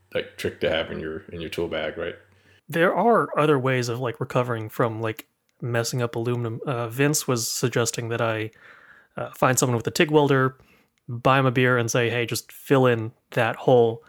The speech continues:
Speaker 2: Um, the problem is I wanna anodize this part, so I'm not sure how the heat affected zone and the filler metal will sort of just change the anodize. So, uh, I, I figured just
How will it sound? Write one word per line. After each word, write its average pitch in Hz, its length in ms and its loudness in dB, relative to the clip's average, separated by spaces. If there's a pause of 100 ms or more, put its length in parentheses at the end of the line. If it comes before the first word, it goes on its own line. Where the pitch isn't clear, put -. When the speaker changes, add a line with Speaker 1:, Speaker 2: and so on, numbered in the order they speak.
(440)
Speaker 2:
Um, 117 300 -2
the 117 80 -2
problem 151 280 2
is 123 100 -2
I 123 40 4
wanna 120 200 0
anodize 117 600 -6 (100)
this 120 160 -4
part, - 400 -6
so 117 600 -2 (460)
I'm 123 180 -4
not 131 240 0
sure 135 460 0
how 123 280 -2
the 113 220 -6
heat 139 220 -2
affected 127 360 -4
zone 127 400 0 (440)
and 117 180 -4
the 113 200 -6
filler 135 340 0
metal 147 580 0
will 117 480 -4
sort - 180 -6
of 117 160 -8
just - 360 -8
change 120 340 -4
the 120 100 -4
anodize. 135 600 -2
So, 117 520 0 (680)
uh, - 20 -10
I, 127 320 -6
I 143 40 -4
figured 131 380 0
just - 240 -6